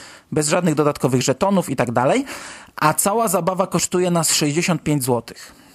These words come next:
Ja z tą grą pierwszy raz zetknąłem się na tegorocznym Prykonie. Zupełnie przypadkowo wpadłem na stoisko z Magią Czarnego Sportu i tam można ją było kupić za pięćdziesiąt złotych. Ale pech chciał, że już wtedy nie dysponowałem gotówką,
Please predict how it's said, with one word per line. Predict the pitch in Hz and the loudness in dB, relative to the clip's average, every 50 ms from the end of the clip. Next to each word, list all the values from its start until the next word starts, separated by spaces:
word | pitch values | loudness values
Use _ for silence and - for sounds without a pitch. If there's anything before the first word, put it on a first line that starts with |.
| - _ _ _ _ - | -20 _ _ _ _ -4
Ja | 117 156 190 | -2 0 0
z | 214 - | 0 2
tą | - 208 190 | 2 0 0
grą | 180 175 185 190 180 | 2 0 0 0 0
pierwszy | 185 185 190 196 196 - - 190 | 0 0 0 0 0 0 0 2
raz | 175 175 170 151 | 2 2 2 2
zetknąłem | 147 160 - - 160 160 160 156 156 | 0 0 0 0 0 2 2 2 0
się | - - 151 | 0 0 2
na | 147 151 147 | 2 2 0
tegorocznym | 139 - 147 139 147 147 143 - 156 143 131 | 0 0 2 2 2 0 0 0 0 0 2
Prykonie. | - 156 147 - - 165 147 127 117 113 139 185 - - - - - - - _ - - - | 2 0 0 0 -2 0 0 2 2 2 0 0 -2 -8 -20 -20 -20 -20 -20 _ -16 -10 -6
Zupełnie | - 127 135 165 - 196 190 190 180 | -2 0 0 2 2 2 2 2 2
przypadkowo | - - 180 175 165 - - 202 175 147 | 0 0 0 0 0 2 2 2 2 2
wpadłem | - - 139 135 139 131 127 | 0 0 0 0 2 2 2
na | 127 127 | 2 2
stoisko | 120 - - 127 123 113 - - 151 156 | 2 2 2 2 2 0 0 0 0 0
z | 156 | 0
Magią | 151 135 123 131 127 127 | 0 0 0 0 0 2
Czarnego | - 135 127 127 123 120 123 | 2 2 2 2 2 2 0
Sportu | - - - 123 120 - - 180 226 - - - - - - - - - - _ - | 0 0 0 0 0 0 -2 -2 -2 -2 -6 -12 -18 -18 -18 -20 -20 -20 -10 _ -2
i | 139 127 | -2 0
tam | - 190 214 240 | 0 0 2 2
można | 233 226 196 196 202 | 2 2 2 2 2
ją | 196 196 190 | 2 2 2
było | 190 190 180 | 2 0 0
kupić | 185 - 185 - 170 151 | 0 0 0 0 0 0
za | 175 165 | 0 0
pięćdziesiąt | - 190 170 170 160 - 180 160 143 | 0 0 0 2 2 2 0 2 2
złotych. | 143 143 123 120 - - - - - - - - - - - _ _ _ - | 2 2 0 -2 -4 -10 -14 -14 -14 -16 -16 -16 -16 -18 -20 _ _ _ 0
Ale | 135 143 151 151 151 202 190 160 - - _ | 2 2 4 4 4 4 2 2 0 -4 _
pech | - 190 196 - | 0 2 2 0
chciał, | - - - - - - 175 175 180 175 | -2 -4 -4 -4 -2 0 0 0 0 0
że | 165 165 | 0 0
już | 156 156 151 - | 0 0 0 -2
wtedy | - - - 175 165 165 160 151 | -4 -4 -2 -2 -2 0 0 0
nie | 147 143 | 0 2
dysponowałem | 135 139 - - - 151 147 147 147 214 190 196 190 170 147 | 0 0 -2 0 0 0 0 0 0 0 0 2 2 0 0
gotówką, | 147 151 143 - 143 127 - - - 185 247 320 | 0 0 0 0 -2 -2 -2 -2 -2 -2 -2 -2